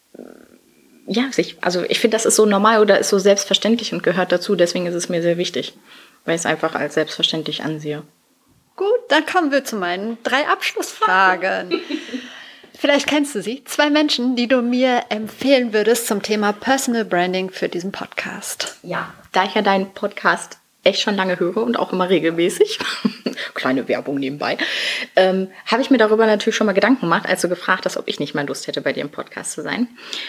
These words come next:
Speaker 1: Und da ich ja jetzt, ich sag mal, aus einem speziellen Bereich komme, habe ich mir überlegt, soll ich dir jetzt zwei Lehrer empfehlen? Soll ich dir aus meinem Bildungsbereich Leute empfehlen?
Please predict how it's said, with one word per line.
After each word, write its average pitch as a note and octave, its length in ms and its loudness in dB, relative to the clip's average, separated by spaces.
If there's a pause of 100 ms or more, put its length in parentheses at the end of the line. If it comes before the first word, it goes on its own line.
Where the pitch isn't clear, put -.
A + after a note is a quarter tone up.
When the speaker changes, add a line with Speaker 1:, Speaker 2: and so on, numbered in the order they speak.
(140)
Speaker 1:
Und G#3 320 2 (120)
da G#3 160 4
ich - 160 -4
ja G#3 140 2
jetzt, G3+ 400 0
ich - 160 -14
sag G3 180 0
mal, F#3 340 -4 (800)
aus D#3+ 200 0
einem F#3+ 280 0
speziellen F#3+ 540 2
Bereich G#3+ 400 2
komme, F3+ 380 0
habe D#3+ 100 -8
ich - 140 -6
mir D#3+ 60 -4
überlegt, C3+ 420 -2
soll - 80 0
ich C#3+ 80 -8
dir - 100 -6
jetzt - 160 -10
zwei - 160 -4
Lehrer - 340 -2
empfehlen? A3 640 -2 (300)
Soll D#3 100 0
ich D3 60 -6
dir - 120 0
aus - 120 -6
meinem C#3 260 0
Bildungsbereich F3+ 720 2
Leute G#3+ 260 0
empfehlen? B3 540 0